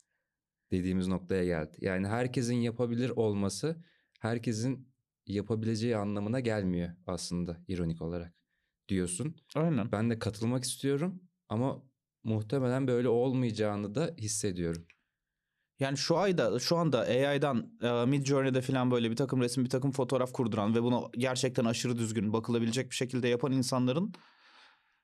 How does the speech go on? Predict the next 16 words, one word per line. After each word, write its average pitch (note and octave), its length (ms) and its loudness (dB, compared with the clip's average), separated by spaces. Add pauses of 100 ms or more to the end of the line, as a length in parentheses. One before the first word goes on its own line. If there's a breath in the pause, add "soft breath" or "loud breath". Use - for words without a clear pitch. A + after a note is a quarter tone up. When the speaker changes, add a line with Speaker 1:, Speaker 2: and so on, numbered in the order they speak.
(140)
Speaker 2:
zaten D#3+ 460 2
gördüğüm D#3 340 4
kadarıyla F3 460 4
böyle D#3+ 220 4
bir F3 60 0
şey, A#2+ 360 -2
bir C3+ 200 -2 (160)
tasarım, C3+ 460 2
bir B2+ 120 2
çizim, B2+ 500 0 (200)
e, F#2+ 340 0
illüstrasyon B2+ 600 0
falan C3 300 0
bir B2 60 2
geçmişi B2 500 0
var. - 500 -2